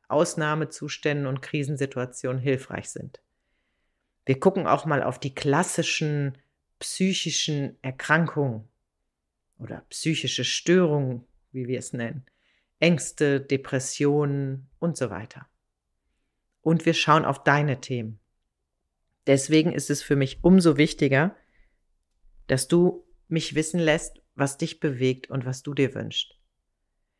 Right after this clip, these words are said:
Ich kann zwar nicht auf individuelle Schicksale und Problemstellungen hier eingehen,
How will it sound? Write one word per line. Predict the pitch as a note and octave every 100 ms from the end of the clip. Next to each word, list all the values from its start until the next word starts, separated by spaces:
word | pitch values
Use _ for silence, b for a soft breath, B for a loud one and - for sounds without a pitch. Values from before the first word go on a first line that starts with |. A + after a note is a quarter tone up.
| _ _
Ich | - -
kann | F3 F3+
zwar | D#3+
nicht | D3+ C#3+ -
auf | D3 -
individuelle | D#3+ F3+ E3 D3+ C#3 C#3+ B2+
Schicksale | B2 F3 F3 - C#3+ C3 C3 B2+
und | C3
Problemstellungen | - C3+ D#3+ A3 - - B2+ C3
hier | B2+ C#3 -
eingehen, | A#2 B2+ C3 D3+ F3+